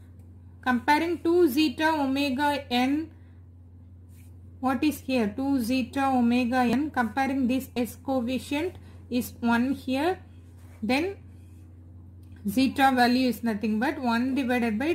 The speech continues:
two into omega n. One point eight six is equal to around, I think, three point seven.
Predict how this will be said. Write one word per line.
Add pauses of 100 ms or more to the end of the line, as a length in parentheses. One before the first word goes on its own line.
two
into
omega
n. (460)
One
point
eight
six (440)
is
equal
to (640)
around, (840)
I (100)
think, (180)
three
point
seven.